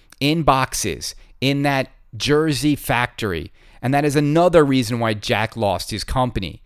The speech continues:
because you don't want to be sitting on millions of dollars in parts from The Hobbit, 'cause they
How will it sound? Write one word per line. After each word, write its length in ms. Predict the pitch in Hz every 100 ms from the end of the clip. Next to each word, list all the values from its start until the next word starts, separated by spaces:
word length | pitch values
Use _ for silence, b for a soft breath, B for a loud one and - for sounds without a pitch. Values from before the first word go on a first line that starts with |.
| b b b
because 220 | - 143
you 80 | 139
don't 240 | 170 -
want 300 | 156 156 165
to 60 | 156
be 120 | 131
sitting 480 | 117 - 190 160 147
on 300 | 123 117 120
millions 360 | 135 143 143 131
of 160 | 113
dollars 540 | 117 117 127 123 117 104
in 220 | 117 113
parts 580 | - - 165 120 107 -
from 280 | - 127
The 80 | 120
Hobbit, 600 | 95 - 170 127 110 135
'cause 120 | -
they 100 | 131